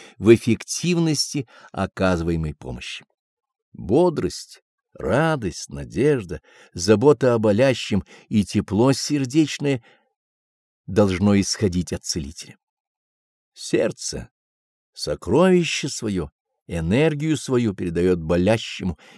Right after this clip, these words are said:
делится с ним самым ценным, что имеет. Именно поляризовать себя на состоянии, противоположном состоянию пациента, требуется, чтобы сперва нейтрализовать его отрицательные мысли,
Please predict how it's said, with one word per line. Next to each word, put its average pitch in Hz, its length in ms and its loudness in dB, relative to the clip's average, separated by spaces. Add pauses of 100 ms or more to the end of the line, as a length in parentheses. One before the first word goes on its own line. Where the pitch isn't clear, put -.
(100)
делится 90 600 -2
с - 60 -10
ним 92 160 0
самым 80 340 -4
ценным, 85 440 -4
что - 240 -8
имеет. 98 420 -8 (880)
Именно 90 440 0
поляризовать 104 920 2
себя 95 520 -2
на 80 160 -6
состоянии, 87 840 -2 (260)
противоположном 95 960 0
состоянию 147 580 -2
пациента, 117 540 -4 (380)
требуется, 98 560 0
чтобы 101 280 -2 (140)
сперва 104 800 2
нейтрализовать 101 920 2
его 101 120 0
отрицательные 107 800 0
мысли, 135 420 -4